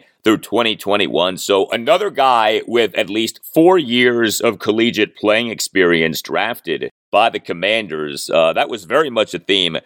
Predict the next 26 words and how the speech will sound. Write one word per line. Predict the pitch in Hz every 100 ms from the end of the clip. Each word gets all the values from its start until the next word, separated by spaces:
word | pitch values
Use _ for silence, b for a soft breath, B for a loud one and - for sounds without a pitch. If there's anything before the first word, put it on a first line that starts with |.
| _ -
for | 101
the |
Commanders | 92 98 90 87 78 82 85
in |
their | 82 78
twenty | - 101 95
twenty-two | - 95 90 82 80
draft. | 71 78 90 87 -
Butler, | 135 - 156 123 - b
in | - 110
his | 95
twenty | - 135 135
twenty-one | - 120 123 107 107
season, | - 117 120 104
had | 101 101
an | 101
overall | 135 156 135 127
grade | 101 107 113 92 90 _ -
per | 107
Pro | 120 117
Football | 113 110 104
Focus | 104 113 110 107 -
of | - 85
seventy-eight | - - 123 143 117 101 107 -
point | 107 98 -
six, | 95 104 -